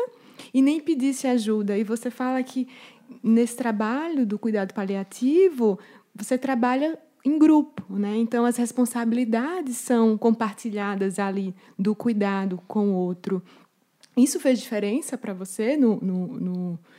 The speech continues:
nesse processo de conseguir sentir que ajuda e não se sobrecarregar nesse cuidar?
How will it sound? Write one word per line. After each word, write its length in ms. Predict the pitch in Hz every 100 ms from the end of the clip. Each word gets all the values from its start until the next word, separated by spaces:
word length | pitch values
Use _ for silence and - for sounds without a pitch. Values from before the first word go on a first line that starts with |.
| - - _
nesse 240 | 196 196
processo 500 | - 196 202 190 185
de 400 | 190 185 196 190 175 _ _ _
conseguir 540 | 196 208 - 208 226
sentir 420 | 254 285 254 - 226
que 120 | 226
ajuda 800 | 208 190 180 196 226 262 226 208
e 120 | 214
não 160 | 208 240
se 160 | 262
sobrecarregar 1120 | 254 240 214 214 - 202 202 190 185 185 233 262 - - _ _ _ _ -
nesse 600 | 196 185 175 196 196 -
cuidar? 600 | - 202 185 180 285 -